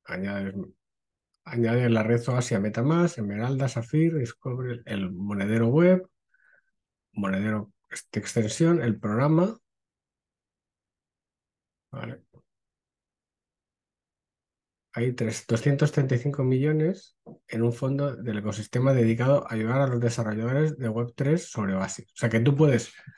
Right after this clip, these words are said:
desarrollar y tienes ahí un fondo de pasta que te financia. Pues mira, eso está bien.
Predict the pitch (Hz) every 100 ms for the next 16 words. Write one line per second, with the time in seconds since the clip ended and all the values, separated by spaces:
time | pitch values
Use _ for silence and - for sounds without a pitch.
0 | - _ _ _ 127 127 131 151 220 -
1 | _ _ - 120 139 147 151 151 143 -
2 | 165 165 160 156 180 - 185 139 120 117
3 | 101 92 95 - 104 110 107 147 143 170
4 | 123 98 120